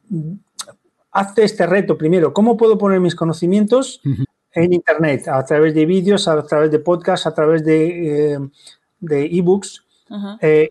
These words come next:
Speaker 1: y luego, eh, ¿puedo validar mis conocimientos a través de un membership? O sea, ¿la gente
Speaker 2: Ujú.
Speaker 1: realmente va a pagar por lo que yo le estoy ofreciendo?
Speaker 3: Ujú.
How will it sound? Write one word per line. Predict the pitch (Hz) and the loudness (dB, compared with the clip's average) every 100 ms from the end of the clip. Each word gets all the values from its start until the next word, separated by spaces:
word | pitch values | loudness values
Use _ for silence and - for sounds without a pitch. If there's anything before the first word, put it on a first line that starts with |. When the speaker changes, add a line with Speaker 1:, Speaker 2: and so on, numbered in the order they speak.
| _ | _
Speaker 1:
y | 170 | 2
luego, | 190 196 233 262 247 _ _ | 4 4 2 2 -4 _ _
eh, | 180 175 170 165 165 165 _ _ _ - _ _ _ _ | 0 2 2 2 0 -4 _ _ _ -20 _ _ _ _
¿puedo | 196 220 233 214 | 2 4 4 2
validar | 170 175 170 170 202 202 175 175 | 0 0 2 2 2 0 -4 -10
mis | 185 185 185 | -4 -4 -2
conocimientos | 180 175 170 170 190 190 180 | -4 -4 -4 -2 0 0 -2
a | 185 165 | -4 -2
través | 165 170 | 0 0
de | 175 | 0
un | 170 | 0
membership? | 165 160 151 - 202 - | 0 -2 -4 -4 -4 -6
O | 202 | -16
sea, | - 156 139 - | -6 -6 -6 -6
¿la | 143 | -6
gente | - 175 185 180 | -2 -2 0 0
Speaker 2:
Ujú. | 165 | 0
Speaker 1:
realmente | 160 175 170 170 | 0 0 2 2
va | 160 165 | 2 0
a | 165 | 0
pagar | 156 170 165 | 0 0 0
por | 165 156 | -2 0
lo | 151 | 0
que | 151 | 0
yo | 151 | 2
le | 160 | 2
estoy | 156 - 156 | 2 0 0
ofreciendo? | 151 147 - 185 220 | 0 -4 -2 2 2
Speaker 3:
Ujú. | 226 220 214 | 0 -6 -6